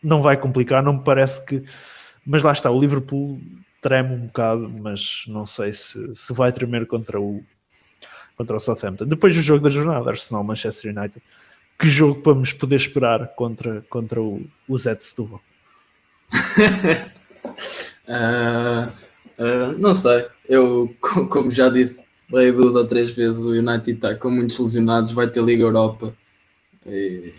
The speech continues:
Speaker 2: provavelmente contra nós vai estar fragilizado, pelo menos cansado vai estar de certeza, a equipa vai estar cansada de certeza. Por isso, acho que é uma boa oportunidade para, para nós conseguirmos levar, levar a nossa avante e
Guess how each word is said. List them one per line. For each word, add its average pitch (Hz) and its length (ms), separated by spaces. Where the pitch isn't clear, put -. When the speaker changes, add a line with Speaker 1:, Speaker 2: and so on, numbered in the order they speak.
Speaker 2:
provavelmente 107 680
contra 120 260
nós 113 260
vai 113 120
estar 110 220
fragilizado, 113 680
pelo 170 140
menos 120 200
cansado 123 480
vai 113 140
estar 110 160
de 110 100
certeza, 107 440
a 104 40
equipa 107 400
vai 101 120
estar 101 160
cansada 104 480
de - 60
certeza. - 460
Por 117 160
isso, 110 680
acho 117 180
que - 60
é 117 40
uma 117 140
boa 117 140
oportunidade 113 680
para, 107 400
para 135 80
nós 123 220
conseguirmos 117 440
levar, 113 480
levar 120 260
a 110 80
nossa 113 300
avante 110 580
e 113 320